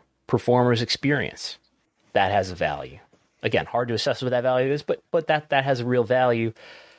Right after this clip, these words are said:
I think that's a value that is really needed for their developmental, especially when you're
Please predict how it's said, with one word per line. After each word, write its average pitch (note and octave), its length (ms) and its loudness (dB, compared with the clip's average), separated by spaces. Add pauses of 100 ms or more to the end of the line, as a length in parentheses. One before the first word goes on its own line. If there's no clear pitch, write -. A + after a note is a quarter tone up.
(220)
I A#2 60 -2
think B2 180 2
that's A#2 240 2
a A#2+ 80 2
value A2 380 2
that G#2 100 4
is F#2 140 -2
really C3 500 2
needed A2 420 2 (360)
for F#2+ 280 2
their F#2+ 180 -4
developmental, F#2 840 -2 (340)
especially F#2 360 0
when E2 120 -6
you're D#2+ 260 -6